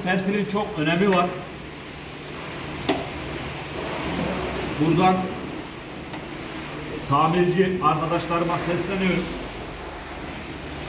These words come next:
Şu sentil, sentil yani çok pahalı bir şey değil arkadaşlar. En babası iki yüz elli lira.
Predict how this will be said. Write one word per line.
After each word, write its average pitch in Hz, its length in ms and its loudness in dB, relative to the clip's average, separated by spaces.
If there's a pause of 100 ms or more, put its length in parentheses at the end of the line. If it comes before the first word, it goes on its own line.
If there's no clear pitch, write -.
(480)
Şu 220 340 4
sentil, 196 360 4 (480)
sentil 185 380 0 (680)
yani 147 180 2
çok 185 180 2
pahalı 190 280 4
bir 185 60 2
şey 190 220 2
değil 190 220 6
arkadaşlar. 135 580 0
En 170 60 0
babası 175 280 4 (140)
iki 175 100 -2
yüz 156 100 2
elli 165 320 4
lira. 120 120 0